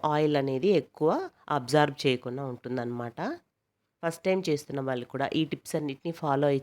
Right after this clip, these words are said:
చేశారనుకోండి, మీకు పర్ఫెక్ట్ అరిసెలు మీ సొంతం అండి. చూడండి, ఈ విధంగా పల్చగా తట్టేసుకొని ఆయిల్లో వేసి రెండు వైపులా కాల్చుకుంటే సూపర్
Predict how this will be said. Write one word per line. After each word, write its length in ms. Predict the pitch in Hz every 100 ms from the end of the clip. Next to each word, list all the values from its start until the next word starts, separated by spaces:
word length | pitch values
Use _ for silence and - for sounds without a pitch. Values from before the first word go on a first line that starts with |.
| 143
చేశారనుకోండి, 760 | 139 147 135 131 - 139 151 370 - _ _ _ _ 143
మీకు 180 | - 135
పర్ఫెక్ట్ 540 | 151 147 - - - - -
అరిసెలు 360 | 147 139 147 147
మీ 60 | 135 -
సొంతం 280 | 127 123 147 131
అండి. 240 | 123 226 339 _ _ _ _ _ _ _ _ _ _
చూడండి, 240 | - 175 160
ఈ 20 |
విధంగా 240 | 156 165 214 170
పల్చగా 440 | 143 151 175 175 160
తట్టేసుకొని 640 | 139 135 139 - 139 170 392 - _ _ _ _ _ _ _ _ _ _ _ _ _ _ _ _ _ 160
ఆయిల్లో 320 | 170 175 165 131
వేసి 300 | 123 - 147 147
రెండు 160 | 147 143
వైపులా 300 | 143 143 147 147
కాల్చుకుంటే 640 | 131 127 127 - 123 123 254 370 _ _ _ _ _ -
సూపర్ 480 | 160 156 _ 165